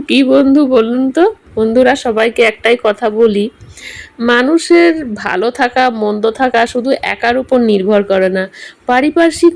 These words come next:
পরিস্থিতির উপরও নির্ভর করে। আপনি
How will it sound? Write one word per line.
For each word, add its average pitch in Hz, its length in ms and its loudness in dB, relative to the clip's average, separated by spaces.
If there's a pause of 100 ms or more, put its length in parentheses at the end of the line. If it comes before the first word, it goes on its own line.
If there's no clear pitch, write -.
পরিস্থিতির 277 600 2
উপরও 285 340 0
নির্ভর 208 440 2
করে। 180 300 0 (600)
আপনি 240 320 0